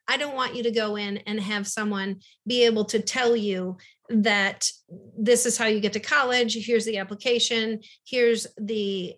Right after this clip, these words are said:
funding application, you know, if you need help funding your college application, and here's who you call, here's the counselor. That's great. We do that really well, right? That's already being done.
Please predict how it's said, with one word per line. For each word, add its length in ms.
funding 460
application, 600
you 100
know, 120
if 100
you 100
need 180
help 280
funding 380
your 140
college 360
application, 580
and 180
here's 240
who 80
you 80
call, 240
here's 200
the 80
counselor. 320
That's 240
great. 460
We 120
do 160
that 220
really 360
well, 480
right? 320
That's 180
already 220
being 240
done. 260